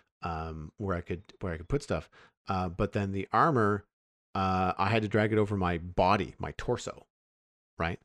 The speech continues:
And, um, it was fine. I figured it out, but it was just a little bit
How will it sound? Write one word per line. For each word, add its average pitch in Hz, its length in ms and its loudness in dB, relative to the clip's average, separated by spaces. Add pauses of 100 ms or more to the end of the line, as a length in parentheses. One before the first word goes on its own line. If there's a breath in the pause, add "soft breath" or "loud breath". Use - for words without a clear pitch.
(460 soft breath)
And, 90 460 -4 (360)
um, 82 500 -4 (240)
it 175 100 4
was 175 200 0
fine. 185 320 2
I 104 40 2
figured 151 320 2
it 110 140 2
out, 101 260 2
but 113 140 2
it 104 80 4
was 107 180 -4
just 147 160 -8
a 117 40 0
little 247 320 -4
bit 202 240 -2